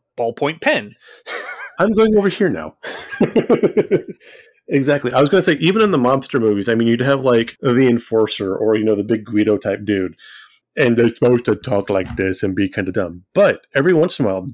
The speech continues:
Speaker 2: there would be one who was savvy and knew what the hell was going on, and that guy was terrifying.
Speaker 1: So, because we like bringing back the Dresden Files,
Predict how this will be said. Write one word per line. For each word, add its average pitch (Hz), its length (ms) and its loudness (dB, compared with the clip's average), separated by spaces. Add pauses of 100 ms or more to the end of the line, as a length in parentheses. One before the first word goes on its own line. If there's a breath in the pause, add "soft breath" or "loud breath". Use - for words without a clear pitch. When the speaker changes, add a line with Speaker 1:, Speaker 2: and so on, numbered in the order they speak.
(280)
Speaker 2:
there 127 200 2
would 180 120 2
be 156 120 2
one 143 240 2
who 160 100 0
was 135 160 0
savvy 120 400 0
and 95 240 -2
knew 135 140 2
what 131 180 -4
the 113 80 -4
hell 120 160 0
was 104 140 -2
going 107 260 -2
on, 104 240 -2
and 95 240 -8
that 127 220 0
guy 104 160 -2
was 87 120 -10
terrifying. 85 400 -10 (380)
Speaker 1:
So, 120 440 -4 (280)
because 156 400 -4
we 156 60 -4
like 131 400 -2 (280)
bringing 131 640 -4
back 113 380 -4
the 117 80 -14
Dresden 113 420 -6
Files, 104 580 -8